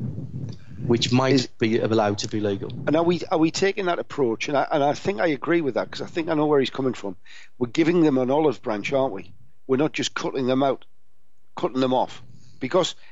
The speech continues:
Speaker 2: if we take that away from them, they've got nothing else to live for.
Speaker 1: Mm.
Speaker 2: That is their career. And we've got to show them a light at the end of a rehabilitation tunnel.
Speaker 1: There's a balance, there's a balance, though, isn't there, between somebody who uses the drugs in athletics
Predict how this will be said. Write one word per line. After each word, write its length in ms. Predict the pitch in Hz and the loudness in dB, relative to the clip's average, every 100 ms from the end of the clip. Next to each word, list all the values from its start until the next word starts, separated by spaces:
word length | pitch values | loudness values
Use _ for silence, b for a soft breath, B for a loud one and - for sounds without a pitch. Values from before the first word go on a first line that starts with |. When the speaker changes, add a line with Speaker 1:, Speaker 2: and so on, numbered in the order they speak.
| b | b
Speaker 2:
if 120 | 160 - | -6 -4
we 120 | 196 | -4
take 260 | - 190 | 0 0
that 120 | 185 160 | 2 2
away 200 | 143 180 | 2 0
from 240 | - 110 | -2 -6
them, 160 | 90 90 - - - - | -6 -10 -14 -16 -16 -6
they've 100 | 131 | -4
got 160 | - 147 | -2 -2
nothing 380 | 147 139 147 139 | -2 0 0 0
else 220 | 135 - | 0 -2
to 100 | 131 | 0
live 180 | 139 135 | 0 0
for. 220 | - - - 107 | -6 -12 -14 -14
Speaker 1:
Mm. 140 | 117 - - | -14 -14 -2
Speaker 2:
That 160 | 135 - | -2 0
is 200 | 147 113 | -2 0
their 180 | 131 127 | 0 0
career. 500 | - 131 131 131 92 - - - - - - - | 0 0 2 2 -2 -10 -16 -16 -16 -16 -8 0
And 540 | 131 131 131 127 120 131 131 | 2 2 0 -2 -4 -8 -8
we've 180 | 127 | -6
got 140 | - 175 | 0 2
to 80 | 160 | 2
show 240 | - 147 | 0 0
them 120 | 135 | 2
a 60 | 127 | 2
light 280 | 135 151 113 | 2 0 -2
at 100 | 110 | -2
the 140 | 120 | 0
end 120 | 131 | 0
of 80 | 110 | 0
a 80 | 113 | -2
rehabilitation 920 | 117 135 120 127 110 - 143 - 120 | 0 0 0 0 -2 0 0 0 -4
tunnel. 340 | - 95 - - | -4 -6 -6 -6
Speaker 1:
There's 160 | 123 | -4
a 40 | 123 | -2
balance, 520 | 131 139 131 117 - | 0 2 2 -2 -6
there's 240 | - 110 | -6 -6
a 40 | 113 | -4
balance, 420 | 117 120 120 - | -2 0 -2 -2
though, 220 | 110 95 | 0 0
isn't 260 | 101 113 104 | 0 -4 -4
there, 160 | 92 | -6
between 420 | 98 92 110 101 | -6 -6 -4 -2
somebody 440 | 95 120 117 120 104 | 0 0 0 0 2
who 100 | 107 | 2
uses 540 | 101 107 110 95 104 | 2 2 2 2 0
the 80 | 101 | -2
drugs 400 | 90 107 98 - | 0 2 2 2
in 100 | 98 | 0
athletics 720 | 90 - 107 78 - - - | 0 0 0 0 -4 -4 -4